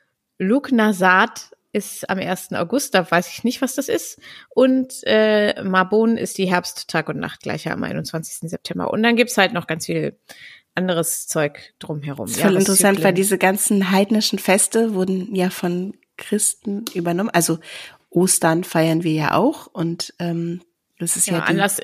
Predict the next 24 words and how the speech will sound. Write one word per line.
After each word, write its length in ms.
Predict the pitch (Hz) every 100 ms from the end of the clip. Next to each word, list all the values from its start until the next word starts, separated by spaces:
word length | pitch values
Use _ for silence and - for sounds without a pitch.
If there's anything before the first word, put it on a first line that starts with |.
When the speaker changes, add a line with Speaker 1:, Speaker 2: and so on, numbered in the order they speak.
| -
Speaker 1:
anders 600 | 107 190 190 185 - -
quasi 200 | - 180 202
Speaker 2:
ganz 40 |
Speaker 1:
besetzt. 560 | 170 170 180 - - - 202
Speaker 2:
ganz 260 | 185 185
genau. 360 | 233 233 170 -
Also 300 | - 175 175 - _ _ - -
sie 220 | 170 185
haben 120 | 185 -
eigentlich, 640 | 165 175 190 202 190 - _ _
äh, 120 | 175 170
die 460 | 180 180 175 -
wichtigen 600 | - 170 190 - 190 196 180
christlichen 560 | - 208 - 220 185
Feste 600 | - - 196 - 175 - - - - -
dahin 320 | 185 175 190 180
gelegt, 480 | 180 165 170 - -
wo 460 | 175 170 170 165 -
die 360 | - 202 175 175
heidnischen 420 | 175 160 165 -
Feste 320 | 160 156 160 170
sowieso 380 | 143 147 143
gefeiert 560 | 147 147 - 131 127 -
wurden. 400 | 110 107 135 156